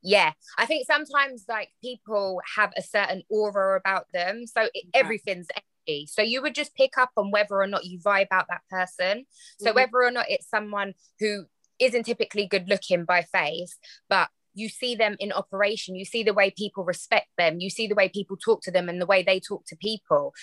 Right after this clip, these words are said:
Speaker 1: You think to yourself, "Do you know what? I like the way this person moves." For
Speaker 2: Mm.
Speaker 1: me, that's, that would be one of the signs or some of the signs of how you would know that you're attracted to them because of their power level or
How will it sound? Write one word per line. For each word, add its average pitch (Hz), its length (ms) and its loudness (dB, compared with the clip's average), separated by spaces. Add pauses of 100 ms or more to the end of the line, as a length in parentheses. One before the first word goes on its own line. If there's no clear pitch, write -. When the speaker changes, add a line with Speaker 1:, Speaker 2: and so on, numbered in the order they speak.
(140)
Speaker 1:
You 233 100 -2
think 220 260 0
to - 80 -2
yourself, 202 280 2
"Do 208 80 -6
you 208 40 -2
know 233 140 2
what? 240 320 4
I 208 120 2
like 220 340 -2 (100)
the 196 60 -16
way 190 180 -4
this 180 140 -14
person 190 500 -6
moves." 151 500 -6 (260)
For 208 100 4
Speaker 2:
Mm. 220 120 0
Speaker 1:
me, 180 320 2
that's, 185 300 0 (180)
that 196 220 0
would 170 100 -12
be 190 160 -10
one 180 160 -6
of 170 80 -10
the 170 80 -8
signs 165 440 -4
or 160 120 -2
some 180 280 -2
of 156 60 -10
the 160 120 -2
signs 160 320 -4
of 160 80 -8
how 170 140 2
you 160 180 -6
would 160 140 -10
know 156 360 0 (260)
that 170 140 2
you're 160 120 2
attracted 160 460 -2
to 160 100 -12
them 156 200 -4
because 156 320 -2
of 151 160 -2
their 156 300 0 (240)
power 165 320 2
level 147 560 -8
or 139 320 0